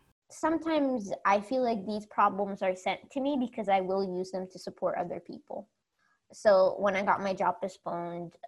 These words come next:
um, I told my LinkedIn community, I was like, "It's tough, but we're gonna get through this." When I got my eviction notice, I was like, "I can't deal with this, but we're going, we're gonna have to. It's gonna be okay." Um, and I just get to support people through my own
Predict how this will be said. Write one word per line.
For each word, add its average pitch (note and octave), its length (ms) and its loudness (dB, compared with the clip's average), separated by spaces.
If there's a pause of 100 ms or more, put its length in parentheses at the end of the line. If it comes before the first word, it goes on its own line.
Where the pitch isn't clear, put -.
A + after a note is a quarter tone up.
um, E3+ 380 -2
I F3+ 100 -2
told F#3 280 -2
my E3 120 -4
LinkedIn F3 380 -8
community, F3 360 -8
I F#3 40 -6
was F#3 120 -10
like, E3+ 160 -8
"It's - 260 -12
tough, A#3+ 300 0
but F#3+ 80 -2
we're F#3 120 2
gonna F#3 180 -6
get - 160 -8
through A#3+ 240 -8
this." G#3+ 480 -6
When A3+ 100 -6
I G#3 80 -2
got F#3+ 160 -2
my G3 120 0
eviction G#3+ 440 -2
notice, A#3 340 -2
I F#3+ 80 0
was F#3 80 -4
like, F3+ 200 -4
"I F3+ 80 -2
can't F#3 280 -4
deal C4+ 200 6
with B3 180 4
this, A3+ 300 -2
but F#3+ 120 -2
we're F#3 200 0
going, G#3 360 2
we're F#3 120 0
gonna G3 240 2
have C4 380 -2
to. D4 340 -2
It's - 100 -20
gonna G#3+ 180 -2
be F#3+ 180 -2
okay." C#4 540 4 (600)
Um, G3 380 -2 (160)
and B3+ 100 2
I C4 80 4
just C#4 160 -2
get E4 160 4
to C#4+ 80 0
support C#4 480 0
people A3+ 260 -4
through G3 220 -8
my F#3+ 180 -2
own F3+ 460 -6